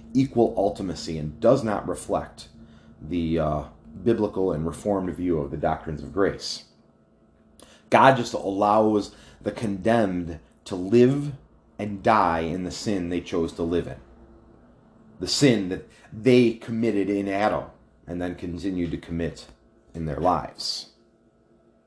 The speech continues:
Now, <clears throat> the Arminian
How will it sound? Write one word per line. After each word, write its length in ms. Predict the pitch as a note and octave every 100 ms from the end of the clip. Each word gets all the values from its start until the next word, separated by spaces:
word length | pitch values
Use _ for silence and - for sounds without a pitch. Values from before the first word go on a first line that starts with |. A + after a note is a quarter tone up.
| _ _ _ _ _ _ _ _ _ _ _ _ _ _
Now, 460 | F2 G2+ F#2+ F2 - - - -
<clears throat> 240 | - -
the 180 | D2 G2
Arminian 640 | F2 A2 E3+ G#2 F#2+ F#2